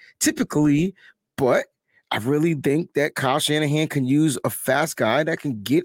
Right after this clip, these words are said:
open. And it can change some things up, man. I, I would love to know your thoughts on that, how you guys feel about having that.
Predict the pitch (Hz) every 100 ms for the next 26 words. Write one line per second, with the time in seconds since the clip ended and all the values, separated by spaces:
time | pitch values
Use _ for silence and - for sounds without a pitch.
0 | - 208 302 113 107 _ _ _ _ _
1 | - 139 139 - 175 - 277 143 147 165
2 | 190 233 381 147 101 90 120 135 147 139
3 | 139 156 160 160 160 - 156 147 151 147
4 | 143 151 139 147 139 143 135 147 135 127
5 | 127 - - - - 123 123 123 120 120